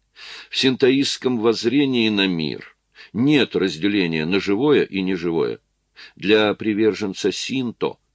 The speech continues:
все живое, и животные, и растения, и вещи. Во всяком природном явлении и в самом человеке живет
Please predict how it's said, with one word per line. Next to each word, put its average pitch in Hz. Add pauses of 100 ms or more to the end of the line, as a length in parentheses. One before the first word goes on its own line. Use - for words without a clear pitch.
(420)
все 139
живое, 101 (160)
и 95
животные, 92
и 78
растения, 95
и 92
вещи. - (760)
Во 110
всяком 120
природном 110
явлении 117
и 113
в 107
самом 110
человеке 107
живет 101